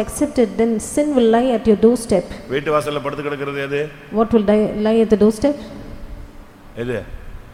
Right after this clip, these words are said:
Speaker 2: நாய் தான் படுத்து கிடக்கும்.
Speaker 1: The dog.
Speaker 2: பின்மாற்றம்.
Speaker 1: Backsliding.
Speaker 2: உன்னுடைய வாழ்க்கையில தோல்விகள் வாசல்லையே இருக்கும்.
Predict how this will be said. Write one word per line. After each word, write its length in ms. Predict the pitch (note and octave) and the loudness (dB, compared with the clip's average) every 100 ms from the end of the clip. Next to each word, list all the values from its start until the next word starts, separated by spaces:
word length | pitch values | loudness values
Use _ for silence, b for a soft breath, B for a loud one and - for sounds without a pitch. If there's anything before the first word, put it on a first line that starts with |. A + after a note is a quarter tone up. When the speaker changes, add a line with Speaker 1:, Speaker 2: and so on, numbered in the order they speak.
| - - - - - - - - | -20 -20 -20 -20 -20 -20 -20 -8
Speaker 2:
நாய் 180 | A#2+ B2+ | -4 -4
தான் 140 | C3 | -4
படுத்து 200 | A#2+ G#2+ | -6 -8
கிடக்கும். 320 | G2 F#2+ - - - - - - | -8 -10 -14 -16 -16 -16 -14 -10
Speaker 1:
The 80 | F#3+ G3 | -2 0
dog. 140 | G#3+ F#3+ | 0 -2
Speaker 2:
பின்மாற்றம். 520 | C#3+ C#3+ B2+ - G2+ - - - - F3+ | -4 -2 -4 -6 -14 -16 -18 -16 -8 -4
Speaker 1:
Backsliding. 600 | F#3 - - G#3 G#3+ G#3 - - - - - - - - - - - - - - - - - - - - | -4 -4 -2 -2 -2 -4 -8 -16 -20 -20 -20 -20 -20 -20 -20 -20 -20 -20 -20 -20 -20 -20 -20 -20 -12 -4
Speaker 2:
உன்னுடைய 400 | C#3+ D#3+ E3 C#3 | -2 -2 -2 0
வாழ்க்கையில 520 | C#3+ F#3+ E3+ F3+ F#3+ C#3+ | 0 -2 -4 -6 -6 -6
தோல்விகள் 580 | F3 G3+ F#3+ F#3 E3+ F#3 | -2 -2 -2 -6 -6 -4
வாசல்லையே 640 | D3 E3+ F#3+ F3+ F#3+ F#3+ | -4 -4 -6 -2 0 0
இருக்கும். 340 | F3 E3 D#3 | -2 -4 -6